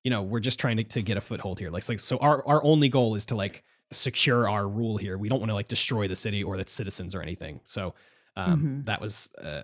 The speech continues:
Speaker 1: worth noting, I think. And then, uh, pretty much, you know, they're, they're like, "Hey, we did it.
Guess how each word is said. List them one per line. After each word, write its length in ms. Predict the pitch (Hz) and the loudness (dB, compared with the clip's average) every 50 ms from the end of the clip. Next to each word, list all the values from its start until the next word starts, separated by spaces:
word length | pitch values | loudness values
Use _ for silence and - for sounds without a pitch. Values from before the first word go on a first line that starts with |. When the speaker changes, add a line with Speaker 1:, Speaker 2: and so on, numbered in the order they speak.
| - 95 | -10 -10
Speaker 1:
worth 260 | 101 101 98 - - - | -10 -10 -10 -10 -10 -10
noting, 280 | 92 78 76 - - | -10 -10 -10 -10 -12
I 80 | - - | -12 -14
think. 240 | - - 64 - - _ _ _ _ _ - | -14 -16 -18 -20 -20 _ _ _ _ _ -2
And 140 | 147 147 | 2 4
then, 220 | 156 160 170 180 190 | 6 6 6 8 8
uh, 400 | 190 190 190 190 196 196 202 190 - | 8 8 8 8 8 6 4 2 2
pretty 140 | - 202 214 | 4 4 4
much, 520 | 220 214 196 - - - - - - - _ _ _ _ - | 4 2 2 0 0 -2 -2 -4 -6 -10 _ _ _ _ 4
you 100 | 175 196 | 6 6
know, 120 | 190 190 | 6 6
they're, 280 | 180 151 156 165 - 156 | 6 4 2 4 4 6
they're 120 | 165 175 | 6 6
like, 120 | 175 175 170 | 8 8 6
"Hey, 140 | 190 240 277 | 6 6 6
we 120 | 208 196 | 6 6
did 120 | 185 202 | 8 8
it. 180 | 233 262 - | 6 6 4